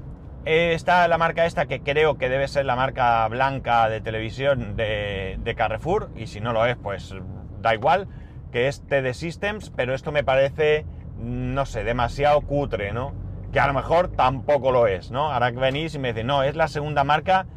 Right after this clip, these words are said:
de L G", y, y ya está, ¿no? Por decir. Y al final, eh, pues eso, hay algunas marcas que, mm, las he visto, pero que como las desconozco totalmente,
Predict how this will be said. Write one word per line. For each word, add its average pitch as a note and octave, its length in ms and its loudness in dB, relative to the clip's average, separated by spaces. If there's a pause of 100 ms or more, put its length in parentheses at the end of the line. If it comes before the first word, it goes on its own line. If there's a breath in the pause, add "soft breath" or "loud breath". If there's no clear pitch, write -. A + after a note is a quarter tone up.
(260 loud breath)
de A#2 420 2 (480)
L D3 300 4
G", G2+ 560 -4
y, A2 80 -8
y A2 60 -4
ya A2+ 100 4
está, F#2 320 -6
¿no? C#3+ 180 0
Por A2 180 0
decir. G2+ 320 -2 (1700 loud breath)
Y F#3+ 280 0
al C#3+ 180 2
final, E3 500 0 (280 loud breath)
eh, A#2+ 880 2
pues B2+ 200 -2
eso, A2 220 -2
hay C3 120 0
algunas C#3+ 300 0
marcas F3+ 540 0
que, B2 300 -2
mm, A#2+ 880 -6
las B2 200 -2
he E3+ 80 2
visto, F#3+ 340 -2
pero C3 220 0
que G#2+ 160 -8
como A#2 240 -2
las A2+ 180 4
desconozco B2+ 480 -4
totalmente, D#3 720 -4